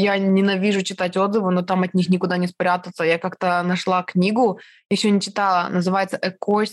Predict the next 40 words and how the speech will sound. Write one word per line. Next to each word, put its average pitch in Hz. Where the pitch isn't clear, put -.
in 190
Miracles». 175
Ну, 208
на 196
русском 220
я 170
нашла, 175
типа 196
«Курс -
волшебства». 185
У 220
меня 226
мои 190
коучи, 190
мои 170
бизнес-коучи 165
по 165
ней, 165
ну, 170
там 156
цитаты 170
из 165
неё 165
приводят, 165
типа, 180
«Это 175
книга 180
по 165
манифестации, 170
она 170
такая 180
возвышенным 175
языком 180
написана». 180
В -
комментариях 190
какая-то 180
русская 180
Маша 175
написала: 165